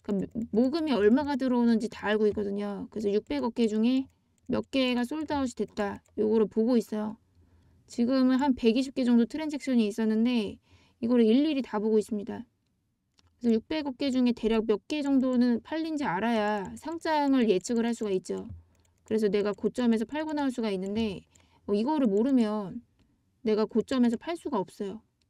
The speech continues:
정보를 아느냐 모르느냐가 하늘과 땅으로 격차는 벌어질 수밖에 없습니다. 자, 그렇기 때문에 이 비상장 코인은 정보가 핵심이다라고 볼 수가 있고요.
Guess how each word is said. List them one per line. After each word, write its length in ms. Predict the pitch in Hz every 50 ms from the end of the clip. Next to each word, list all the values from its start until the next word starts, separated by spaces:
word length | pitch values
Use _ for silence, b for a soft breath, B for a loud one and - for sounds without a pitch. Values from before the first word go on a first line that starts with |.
| _ _ _ _ _ - 220
정보를 420 | - 240 233 262 247 302 302 277
아느냐 340 | 214 190 214 240 262 262 240
모르느냐가 760 | 208 196 208 226 247 233 233 220 220 220 214 208 254 269 277 285 _ _ _
하늘과 500 | _ - - 339 349 359 349 330 311 294
땅으로 380 | - - 254 247 233 233 220 202
격차는 420 | - 220 180 - - 208 202 190
벌어질 360 | - - 208 220 254 226 220
수밖에 340 | 214 - - 196 190 - 175
없습니다. 560 | 170 - - - 202 196 190 208 170 202 226 _ _ _ _ _ _ _ _ _ _ _ _ _ _ _ _ _ _ _ _ _ _ _ _
자, 180 | _ - 208 208
그렇기 260 | 208 226 233 254 247
때문에 500 | 233 226 226 220 220 233 240 262 254 226
이 80 | 208 185
비상장 500 | 185 - 220 277 294 294 269 294 269 254
코인은 280 | 269 247 240 220 220
정보가 360 | - 226 202 208 190 202 220
핵심이다라고 680 | 233 269 - - - 339 330 320 285 269 240 233 208 202
볼 160 | 196 208 196
수가 180 | - - 208 196
있고요. 600 | 185 185 - 208 208 202 214 226 208 175 - -